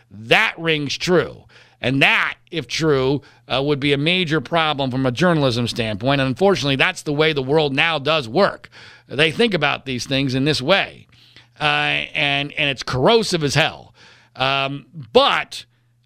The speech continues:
I also think there's an important point. I wrote a column about this for Mediaite, which you can check out at free speech broadcasting dot com, that no one else is writing because we're all in the middle of this hysteria where,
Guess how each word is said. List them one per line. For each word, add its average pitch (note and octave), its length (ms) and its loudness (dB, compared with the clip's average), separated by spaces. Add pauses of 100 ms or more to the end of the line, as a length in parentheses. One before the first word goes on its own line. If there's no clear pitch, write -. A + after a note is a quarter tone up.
I D#3 140 2
also B3 380 2
think F3 220 -2
there's D#3 200 0
an D3 60 0
important F3+ 440 0
point. D3+ 200 2
I C#3 100 2
wrote D#3+ 180 0
a G#3 40 0
column D#3 340 0
about C#3+ 280 -2
this C#3+ 180 -2
for D3+ 140 -2
Mediaite, C3 480 2
which A#2+ 220 -8
you A#2 120 -2
can A2 120 -4
check C3 240 0
out C3 100 0
at A2 80 -6
free B2+ 140 -2
speech B2 280 -4
broadcasting B2 600 -2
dot B2+ 200 0
com, G2+ 340 -6 (500)
that C#3 180 2
no E3+ 180 2
one A3 140 4
else F3+ 220 0
is D#3+ 120 -2
writing B2 520 0 (400)
because C3+ 340 2
we're D#3 160 2
all G#3 240 2
in G3 60 0
the F3+ 80 0
middle F3+ 240 4
of D#3+ 80 0
this D3 160 2
hysteria D#3 580 2
where, C3+ 400 2